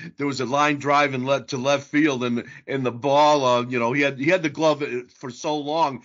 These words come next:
it was taped together. The webbing was taped together. The ball went right through the, uh, the webbing. And, uh,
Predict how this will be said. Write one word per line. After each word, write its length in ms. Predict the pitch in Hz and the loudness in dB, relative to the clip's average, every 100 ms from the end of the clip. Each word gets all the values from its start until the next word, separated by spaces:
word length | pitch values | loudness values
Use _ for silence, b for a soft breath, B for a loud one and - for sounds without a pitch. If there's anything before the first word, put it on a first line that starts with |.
| B | B
it 60 | - | -2
was 260 | 156 139 - | -2 -2 -6
taped 360 | - 185 - | -2 -2 0
together. 440 | 151 135 160 156 117 | -6 0 0 2 -2
The 100 | 110 | -2
webbing 400 | 131 156 147 123 | 0 0 -2 -4
was 200 | 120 - | -6 -4
taped 280 | 143 143 | -4 -4
together. 460 | 127 120 143 139 123 B B | -6 -4 -4 -2 -6 B B
The 80 | 143 | -8
ball 320 | 131 165 170 | 2 6 6
went 220 | 151 170 139 | 4 2 2
right 260 | 147 190 | 0 0
through 280 | - 170 170 | -4 -6 0
the, 260 | 147 139 127 | 2 2 2
uh, 200 | 120 107 B B | 0 -2 B B
the 100 | 143 | -4
webbing. 560 | 135 147 147 131 101 - B - | 2 2 2 0 -4 -10 B -6
And, 360 | 123 123 120 | -2 0 0
uh, 300 | 120 117 110 | 0 2 0